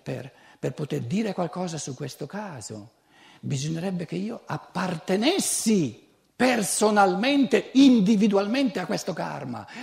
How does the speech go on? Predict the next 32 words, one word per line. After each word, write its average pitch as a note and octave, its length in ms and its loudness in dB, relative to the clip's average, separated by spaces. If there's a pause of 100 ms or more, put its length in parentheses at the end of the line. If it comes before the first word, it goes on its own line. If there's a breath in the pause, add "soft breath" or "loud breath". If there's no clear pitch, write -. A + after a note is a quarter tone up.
ne F#3+ 120 4
fossi A#3 360 2
parte, A3 720 0 (200 loud breath)
avessi G#3 400 2
camminato A3+ 680 2
con D3+ 120 -2
questa B2+ 280 -8
persona, A#2+ 460 -10 (200 loud breath)
soltanto G3+ 500 0
allora G#3 400 0
avrei E3 300 -2
voce E3+ 260 0
in E3 80 -2
capitolo. D3+ 640 -4 (360 loud breath)
E F#3 100 0
se F3+ 200 0
questo A#3 360 -2
non G3+ 260 4
è, B3+ 280 4
non G#3+ 220 4
ho D#4 120 6
voce A#3+ 260 4
in A#3 80 4
capitolo, F3+ 720 0 (200 loud breath)
devo F3 220 0
avere G#3 200 6
il G3+ 80 0
coraggio G#3 400 -2
morale F#3+ 400 0
di F#3+ 100 0
star F3 260 -4
zitto." F#3 680 2